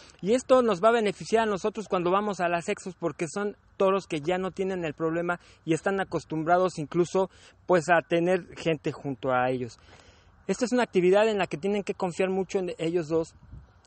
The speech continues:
en sí mismos, porque de ahí depende la vida. Estamos hablando de animales de más de quinientos kilos, estamos hablando de animales que son un peligro. Platícanos un poco cómo comienza esta actividad, señor.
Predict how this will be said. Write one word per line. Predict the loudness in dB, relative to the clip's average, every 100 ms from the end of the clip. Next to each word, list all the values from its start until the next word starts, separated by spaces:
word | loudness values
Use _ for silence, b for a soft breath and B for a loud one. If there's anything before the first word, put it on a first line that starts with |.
| _ -6
en | -2
sí | 2
mismos, | 2 2 0 -4 _ _ -6
porque | -4 0 2
de | 2
ahí | 0
depende | -2 -2 -2
la | -2
vida. | -2
Estamos | -4 -4 -4 -2
hablando | 0 0 0
de | 2 2
animales | 2 -2 -2 -2
de | -4
más | -4 -4
de | -6
quinientos | -6 -4 -2 -2 -6 -4
kilos, | 0 0 -2 -8 b b
estamos | 0 2 2 2
hablando | 2 2 4
de | 4
animales | 2 2 2 2 0 2
que | 2 2 B B -4
son | 0 2
un | 2 2
peligro. | 2 2 2 0 -2 -18 -20 -20 -20 -20 -20 -20 -20 -8 -2
Platícanos | 0 4 6 6 4
un | 2 0
poco | 4 4 4 0
cómo | 2 2 2
comienza | 2 2 -2 -2
esta | -2 0 -4
actividad, | -4 -4 -4 -4
señor. | -10